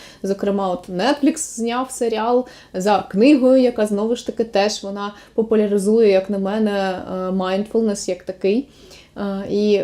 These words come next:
я поговорю трошки пізніше про те, як це показано в серіалі, а тут я хочу більше поговорити про те, який образ навички усвідомленості мають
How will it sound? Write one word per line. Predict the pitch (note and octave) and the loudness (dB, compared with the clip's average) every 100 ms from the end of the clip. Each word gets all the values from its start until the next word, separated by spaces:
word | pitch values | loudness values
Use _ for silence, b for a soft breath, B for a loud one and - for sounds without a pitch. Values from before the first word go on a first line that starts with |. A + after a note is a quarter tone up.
| - | 0
я | A3+ A#3 | 2 4
поговорю | B3 B3 C4+ C4+ | 4 6 6 6
трошки | - B3+ A3 | 4 0 -2
пізніше | A3+ A3 A#3+ A#3 G#3+ | 0 2 2 0 -4
про | G3+ | -6
те, | G#3 | -6
як | G#3 - | -6 -6
це | |
показано | F#3+ G#3+ A3 A3+ A3 | -8 -4 -2 0 -2
в | |
серіалі, | G#3+ A#3 A#3+ G#4 D#4+ B B B | -4 -4 -2 2 2 B B B
а | G#3+ | -2
тут | D#4+ E4 | 0 4
я | B3 | 4
хочу | - C4 C#4+ - B3+ | 6 4 4 2 2
більше | G3 A#3+ - | 2 -2 -4
поговорити | G#3 G#3 G3+ B3 A#3 | -4 -4 -2 -2 -2
про | A3 G3+ | -4 -6
те, | - A#3+ | 2 4
який | A3 G#3+ A#3+ G#3+ - | 4 2 0 0 -2
образ | G3 A3+ C4+ C#4+ - | 0 2 2 0 -4
навички | A3 G3+ G#3+ - | -4 -2 -4 -4
усвідомленості | G#3+ G3+ F#3+ A#3+ A3+ F#3+ F#3+ F#3 | -6 -4 -2 0 0 -2 -6 -8
мають | F#3 G#3 | -6 -4